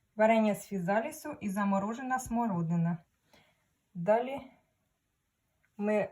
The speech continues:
е, розділимо це тісто на чотири частини. І отакого діаметру, як цей коврик, зробимо,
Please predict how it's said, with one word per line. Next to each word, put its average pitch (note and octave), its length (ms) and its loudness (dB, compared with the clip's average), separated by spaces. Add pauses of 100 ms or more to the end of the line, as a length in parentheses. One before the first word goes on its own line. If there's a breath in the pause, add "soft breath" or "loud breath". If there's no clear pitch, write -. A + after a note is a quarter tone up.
е, F#3 380 -4
розділимо G#3 520 0
це G3+ 160 -8
тісто - 340 -12
на G3 140 -6
чотири G3 480 -8
частини. D4+ 640 -4 (520 loud breath)
І A#3 440 -2
отакого G#3+ 440 -4
діаметру, B3 580 0
як G#3 240 -4
цей G3+ 180 -4
коврик, A#3+ 560 -2 (200 loud breath)
зробимо, A3 580 -2